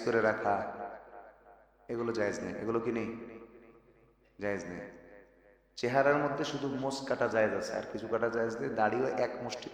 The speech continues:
পরে কাটতে হবে। দাড়ি কাটলে কতটুকু? এক মুষ্টির পরে। সব দিকে এক মুষ্টির বেশি থাকতে হবে, একেবারে এক মুষ্টির পরে যে কেচি বাঁধাবে। এদিকেও এক মুষ্টি, যদি না হয় অসুবিধা নেই,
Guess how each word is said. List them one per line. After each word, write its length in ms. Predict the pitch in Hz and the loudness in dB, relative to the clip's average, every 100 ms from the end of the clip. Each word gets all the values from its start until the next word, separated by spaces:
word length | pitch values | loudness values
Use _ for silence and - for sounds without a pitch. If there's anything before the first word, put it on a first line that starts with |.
| - | -2
পরে 180 | 120 107 | 0 0
কাটতে 300 | 101 110 101 | -4 -8 -10
হবে। 100 | 92 - - - - - _ _ _ _ _ _ 95 | -12 -14 -18 -20 -20 -20 _ _ _ _ _ _ -6
দাড়ি 180 | 101 | -4
কাটলে 320 | 104 117 - 117 | -2 -2 -2 -4
কতটুকু? 520 | 120 110 117 113 107 - - - - - - - _ _ _ _ _ - | -4 -4 -8 -6 -8 -10 -14 -16 -20 -20 -20 -20 _ _ _ _ _ -8
এক 200 | 110 113 | -8 -8
মুষ্টির 440 | 120 113 - 135 - | -10 -10 -8 -8 -4
পরে। 220 | 113 95 85 - - - | -2 -2 -4 -8 -8 -10
সব 360 | - 135 127 131 | -4 0 0 0
দিকে 200 | 131 139 | -2 0
এক 180 | 131 131 | 0 -2
মুষ্টির 280 | 120 - 113 | -6 -6 -6
বেশি 260 | 110 117 | -4 -6
থাকতে 340 | 107 101 - 98 | -6 -8 -10 -10
হবে, 180 | 92 101 | -8 -10
একেবারে 340 | 104 107 110 | -8 -6 -4
এক 200 | 110 110 | -4 -6
মুষ্টির 340 | 110 113 110 - | -10 -10 -14 -8
পরে 220 | 117 113 | -4 -4
যে 140 | 110 107 | -4 -6
কেচি 220 | 107 107 101 | -8 -8 -8
বাঁধাবে। 320 | 92 92 90 - - - - - - _ - | -8 -8 -10 -12 -18 -20 -20 -20 -20 _ -8
এদিকেও 380 | 104 107 113 120 | -6 -4 0 2
এক 260 | 113 113 | 2 2
মুষ্টি, 240 | 110 - - | -4 -6 -6
যদি 180 | 143 147 | -4 0
না 140 | 143 | 0
হয় 180 | 139 139 143 139 - - | 2 0 -4 -8 -10 -8
অসুবিধা 360 | 135 127 110 | -4 -2 -2
নেই, 120 | 107 | -2